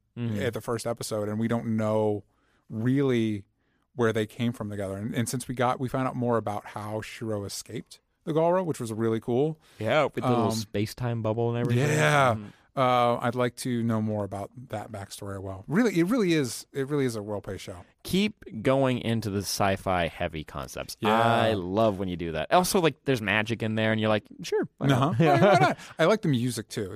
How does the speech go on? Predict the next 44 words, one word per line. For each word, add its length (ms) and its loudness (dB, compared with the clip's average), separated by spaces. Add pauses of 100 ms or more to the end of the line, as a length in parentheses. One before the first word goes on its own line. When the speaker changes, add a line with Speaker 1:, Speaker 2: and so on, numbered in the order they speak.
Speaker 2:
It 140 0
reminds 260 0
me 60 -2
a 20 0
lot 160 4
of, 160 2
uh, 80 4
Mass 300 -2
Effect. 400 -16
Speaker 1:
It's 160 0
very 400 4
eighties 320 2
centric, 380 -2
and 100 -2
I 100 4
Speaker 2:
Yeah. 160 2
Speaker 1:
love 640 4
it. 180 -2
It's 160 0
like, 140 4
obviously, 380 2
a 40 2
not, 220 4
this 140 2
show 200 2
is 120 0
very 280 4
well 240 4
put 200 -6
together. 380 -4
It's 140 -2
Speaker 2:
Yeah. 120 2
Speaker 1:
like, 180 2
it, 160 4
everything's 400 2
very 300 4
intentional, 580 0
like, 160 2
how 140 2
they're 120 2
structuring 520 -2
it, 100 0
and, 80 -8
like, 180 0